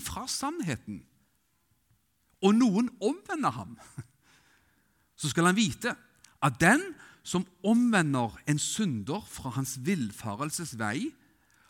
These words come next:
han frelser en sjel fra døden og dekker over en mengde synder.» Må Gud bruke meg og bruke deg og alle av oss til å være en sånn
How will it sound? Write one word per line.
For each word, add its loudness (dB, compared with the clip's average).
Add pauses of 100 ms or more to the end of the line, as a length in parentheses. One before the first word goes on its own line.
(120)
han -6
frelser -2
en -4
sjel -6
fra -8
døden -6 (340)
og -10
dekker -4
over -8 (300)
en -6
mengde -6 (320)
synder.» -10 (440)
Må 0 (100)
Gud 0 (1120)
bruke 4
meg 4
og -14
bruke -2
deg 0
og -10
alle 2
av -8
oss -8 (220)
til -2
å 0
være 2
en -6
sånn -4